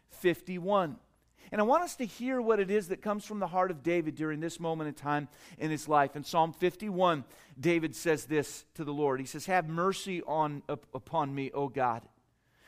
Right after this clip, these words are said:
according to thy loving kindness, according unto the multitude of thy tender mercies,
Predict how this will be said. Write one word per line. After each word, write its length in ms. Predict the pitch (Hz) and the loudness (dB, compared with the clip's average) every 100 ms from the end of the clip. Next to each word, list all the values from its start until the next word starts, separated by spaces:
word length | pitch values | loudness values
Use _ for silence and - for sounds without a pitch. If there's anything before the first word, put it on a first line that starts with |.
| - | -10
according 480 | 175 - 247 269 233 | -8 0 2 2 2
to 80 | 202 | 4
thy 160 | 185 180 | 8 8
loving 400 | 185 185 185 160 | 8 6 4 -6
kindness, 480 | 175 180 170 156 | -2 -2 -2 -6
according 640 | 175 - 202 226 240 208 156 - - | -8 -4 4 4 4 0 -4 -12 0
unto 320 | 208 202 220 | 0 0 2
the 120 | 196 | 4
multitude 680 | 180 185 220 226 190 196 180 | 4 6 4 4 -6 -4 -2
of 120 | 165 | 2
thy 140 | 165 165 | 4 2
tender 360 | - 196 180 | 0 -2 -2
mercies, 560 | 160 170 180 175 151 | -2 -2 -4 -6 -10